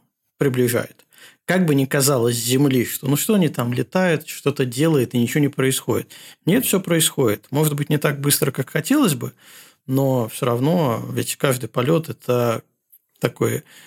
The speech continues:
маленький вклад в копилочку знаний, э, о космосе, о котором мы, к сожалению, пока ещё знаем настолько мало, что его нужно изучать.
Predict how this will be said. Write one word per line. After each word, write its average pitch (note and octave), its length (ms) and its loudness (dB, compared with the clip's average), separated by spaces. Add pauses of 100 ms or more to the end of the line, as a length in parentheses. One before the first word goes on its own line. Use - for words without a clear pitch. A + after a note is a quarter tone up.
(240)
маленький C3+ 720 2
вклад C#3+ 500 -2
в - 140 -12
копилочку C3 720 -2
знаний, C3 800 0
э, - 40 -14 (100)
о B2+ 600 -2
космосе, - 500 0
о - 40 -4
котором B2 380 -4
мы, G#2 100 -4
к - 80 -16
сожалению, B2+ 640 0
пока C3 360 -4
ещё B2+ 220 -4
знаем A#2+ 460 -2
настолько A2+ 480 -2
мало, C3 360 -2 (320)
что - 160 -4
его F3+ 160 2
нужно C#3 300 2
изучать. - 540 -12